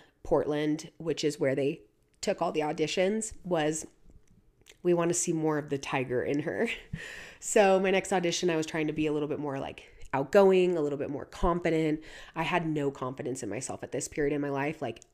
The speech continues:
absolutely none. Uh, but somehow the second time I auditioned, I made it. And I trained to become a bar three instructor.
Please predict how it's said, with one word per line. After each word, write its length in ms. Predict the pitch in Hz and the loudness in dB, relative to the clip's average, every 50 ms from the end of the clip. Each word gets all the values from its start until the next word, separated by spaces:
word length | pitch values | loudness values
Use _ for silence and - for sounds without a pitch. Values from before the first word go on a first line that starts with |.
| _ - - | _ -4 -2
absolutely 420 | 147 143 - - 147 120 127 139 | -2 -2 0 0 0 0 0 0
none. 280 | 127 120 127 160 175 - _ - - - - - - - - - - - - | -2 -2 -4 -4 -6 -6 _ -20 -20 -20 -20 -20 -20 -20 -20 -20 -20 -8 -2
Uh, 300 | - 170 160 156 156 151 | 2 2 4 4 2 2
but 440 | 156 - 170 160 160 - - - - - - - - - - - | 2 2 2 2 2 0 -2 -6 -10 -10 -14 -18 -18 -20 -16 -10
somehow 400 | - - - 180 185 180 190 185 | -6 -2 0 2 2 2 2 2
the 80 | 175 170 | 2 0
second 300 | - - 160 - 180 151 | -2 -2 -4 -4 -4 -6
time 180 | - 175 165 | -4 -4 -2
I 60 | 160 160 | -2 -2
auditioned, 440 | 160 151 147 147 - - 156 147 - - | -2 -2 -2 -2 -2 -4 -4 -4 -4 -4
I 60 | 147 | -2
made 180 | 156 139 139 | -2 0 0
it. 280 | 147 151 196 233 - - _ _ _ _ _ - | 0 -2 -2 -4 -6 -10 _ _ _ _ _ -4
And 280 | 165 165 165 165 160 156 | -2 0 0 0 0 0
I 120 | - 151 | 0 -2
trained 580 | 147 151 - - - 165 156 151 156 156 160 - - - | -2 -4 -6 -6 -2 0 2 2 2 0 0 -2 -6 -8
to 120 | - 160 | -10 -6
become 360 | 160 147 - 156 147 147 147 - | -6 -4 -4 -4 -4 -4 -4 -4
a 20 | 151 | -4
bar 180 | 143 135 135 | -4 -2 -4
three 200 | 143 - 170 156 | -2 -2 -2 -2
instructor. 560 | 147 147 - - 139 - - 156 151 160 160 | -2 -2 -2 -4 -4 -4 -2 -2 -2 -2 -4